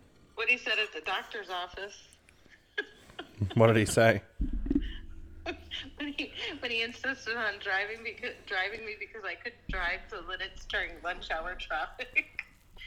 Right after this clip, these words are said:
Speaker 1: And he waited in the parking lot and he observed <laughs> everybody coming out.
Speaker 2: Well, reiterate what he said.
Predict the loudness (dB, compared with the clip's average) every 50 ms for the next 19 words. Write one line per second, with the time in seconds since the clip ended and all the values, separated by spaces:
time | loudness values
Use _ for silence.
0 | -10 -10 -10 -12 -8 -6 -4 -4 -2 -4 -2 0 0 0 0 -2 -4 -4 -6 -6
1 | -10 -12 -6 -2 -2 -2 -2 -2 -6 -4 0 2 4 4 2 0 -2 -8 -8 -8
2 | -8 -8 -8 -4 -2 0 0 0 0 -2 -6 -6 -2 -2 -4 -4 -4 -8 -4 0
3 | 0 0 0 -2 -8 -8 -6 -6 -6 -4 -4 -4 -4 0 2 2 2 2 0 -4
4 | -6 -6 -8 -14 -20 -20 -20 -20 -20 -20 -20 -20 -20 -20 -20 _ -20 -20 -20 -20
5 | _ -10 0 10 12 12 12 12 12 12 6 0 2 6 10 12 12 12 12 12
6 | 12 12 12 12 10 8 6 2 -4 -12 -6 2 6 8 8 8 8 8 10 12
7 | 12 12 12 12 8